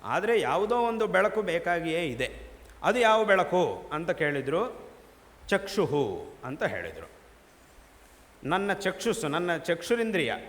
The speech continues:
ನನ್ನ ಕಣ್ಣಿಂದಲೇ ನಾನು ದೀಪಗಳನ್ನು ನೋಡ್ತಾ ಇದ್ದೀನಿ" ಅಂತ ಹೇಳಿದ್ರು.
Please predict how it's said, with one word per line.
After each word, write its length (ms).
ನನ್ನ 240
ಕಣ್ಣಿಂದಲೇ 1400
ನಾನು 580
ದೀಪಗಳನ್ನು 680
ನೋಡ್ತಾ 380
ಇದ್ದೀನಿ" 840
ಅಂತ 180
ಹೇಳಿದ್ರು. 380